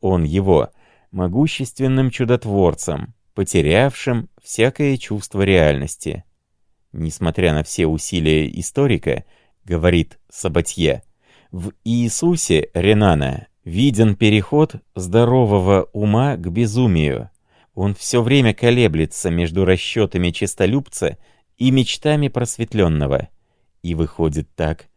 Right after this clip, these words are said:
что он превращается в Мессию, не желая и даже почти не зная того.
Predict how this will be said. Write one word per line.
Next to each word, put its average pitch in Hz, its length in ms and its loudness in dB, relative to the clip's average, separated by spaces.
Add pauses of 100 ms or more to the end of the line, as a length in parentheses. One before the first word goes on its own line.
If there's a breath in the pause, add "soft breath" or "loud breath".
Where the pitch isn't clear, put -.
(300)
что - 220 -6
он 80 120 -2
превращается 80 920 -2
в 76 60 -6
Мессию, 82 760 -2 (160)
не 90 220 -2
желая 90 540 2
и - 260 -10
даже 98 320 0
почти - 480 -4
не 117 200 0
зная 95 440 2
того. 73 460 -2